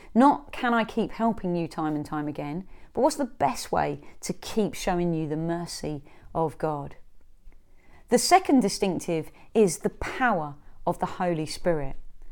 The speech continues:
We have the power to see kingdom breakthrough in people's lives,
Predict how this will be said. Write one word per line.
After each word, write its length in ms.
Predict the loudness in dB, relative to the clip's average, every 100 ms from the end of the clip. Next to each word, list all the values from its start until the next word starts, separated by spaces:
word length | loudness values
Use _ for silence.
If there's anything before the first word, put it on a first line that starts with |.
| -12 -12 4
We 140 | 8 10
have 120 | 10
the 100 | 6
power 440 | 4 8 10 10
to 160 | 8 0
see 220 | -2 -2
kingdom 520 | 0 2 4 4 2
breakthrough 500 | 0 0 0 -2 -2
in 120 | 0 0
people's 420 | -4 -4 -4 -2
lives, 440 | -2 -4 -8 -10